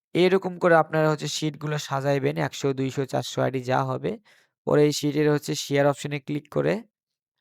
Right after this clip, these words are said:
কপি লিঙ্কে ক্লিক করে এই শিটটা আমার কাছে পাঠায় দিবেন। আমি হচ্ছে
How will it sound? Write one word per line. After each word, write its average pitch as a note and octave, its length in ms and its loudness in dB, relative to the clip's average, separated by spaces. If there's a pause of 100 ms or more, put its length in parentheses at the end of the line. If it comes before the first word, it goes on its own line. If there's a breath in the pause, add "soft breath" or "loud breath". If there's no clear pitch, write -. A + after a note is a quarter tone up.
(200)
কপি C#3+ 240 0
লিঙ্কে D3 280 -4
ক্লিক D3 300 -10
করে - 200 -2
এই D#3+ 100 0
শিটটা - 300 -8
আমার C3 160 -2
কাছে - 220 -8
পাঠায় C3 280 -4
দিবেন। B2+ 280 -12
আমি D#3 200 -2
হচ্ছে C#3+ 260 -4